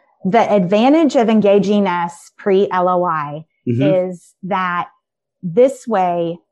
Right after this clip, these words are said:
Speaker 1: if you move to a best and final,
Speaker 2: Mm-hmm.
Speaker 1: then you have those negotiating factors. If you need to plug in you know, water conservation. Like, you might have a plan for carports or so,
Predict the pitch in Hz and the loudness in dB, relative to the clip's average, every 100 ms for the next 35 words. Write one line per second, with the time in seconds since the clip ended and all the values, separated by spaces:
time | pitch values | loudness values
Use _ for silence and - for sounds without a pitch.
0 | _ - 214 - 220 240 220 214 214 214 | _ -4 -4 0 0 2 2 4 2 0
1 | - 214 185 170 180 - 190 180 151 170 | 0 2 2 2 0 0 -2 -2 -2 -2
2 | 185 254 320 - - _ - 107 135 170 | 2 0 -2 -10 -20 _ -8 -2 -2 0
3 | 180 226 214 208 202 196 185 180 180 170 | 2 4 4 4 2 0 -4 2 2 2
4 | 175 175 180 - 175 160 156 156 110 - | -2 0 -2 -4 -8 -6 -10 -10 -14 -14
5 | 98 - - 214 190 208 214 202 196 - | -18 -18 -16 -12 -8 -4 -2 -2 -6 -10
6 | 208 196 180 170 _ 190 175 165 - 180 | -6 -4 -4 -8 _ -8 -6 -8 -12 -12
7 | 160 123 151 _ _ - 180 160 160 165 | -10 -12 -14 _ _ -16 -12 -10 -8 -8
8 | 147 - 143 139 113 - 120 135 151 - | -8 -12 -14 -12 -12 -12 -14 -12 -12 -8
9 | 202 202 180 175 170 175 170 180 175 170 | -6 -4 -6 -8 -8 -8 -6 -8 -6 -6
10 | - - - 175 170 - 165 139 - 165 | -6 -6 -4 -6 -4 -4 -4 -4 -8 -10
11 | - | -8